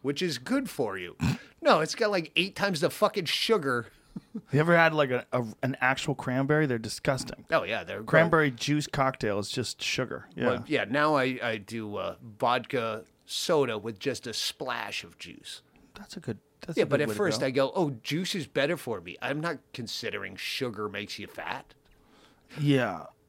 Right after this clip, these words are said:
Speaker 2: that shit's real fatty. Um,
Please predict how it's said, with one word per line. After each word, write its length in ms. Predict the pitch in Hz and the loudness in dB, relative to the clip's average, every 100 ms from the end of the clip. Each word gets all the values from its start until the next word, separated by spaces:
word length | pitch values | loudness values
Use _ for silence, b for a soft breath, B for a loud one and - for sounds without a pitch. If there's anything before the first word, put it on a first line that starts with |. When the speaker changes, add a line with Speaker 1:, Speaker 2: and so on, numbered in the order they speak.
| - | -10
Speaker 2:
that 220 | 123 135 - | 0 0 2
shit's 240 | 143 - | -2 0
real 200 | 131 117 | 0 0
fatty. 460 | - 85 78 - - - _ _ _ _ _ _ 131 | -2 -4 -4 -8 -16 -20 _ _ _ _ _ _ 4
Um, 340 | 131 120 120 | 4 4 0